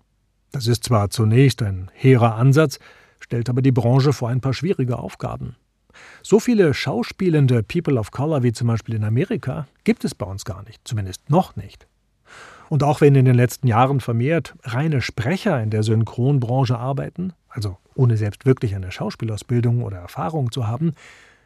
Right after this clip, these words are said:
gibt es trotzdem kaum ausreichende People of Color,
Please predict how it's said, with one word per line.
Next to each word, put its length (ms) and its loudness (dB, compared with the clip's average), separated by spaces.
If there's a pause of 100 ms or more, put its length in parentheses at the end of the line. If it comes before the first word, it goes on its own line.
gibt 160 -4
es 80 0
trotzdem 460 0
kaum 320 2
ausreichende 880 2
People 400 -2
of 120 -6
Color, 340 2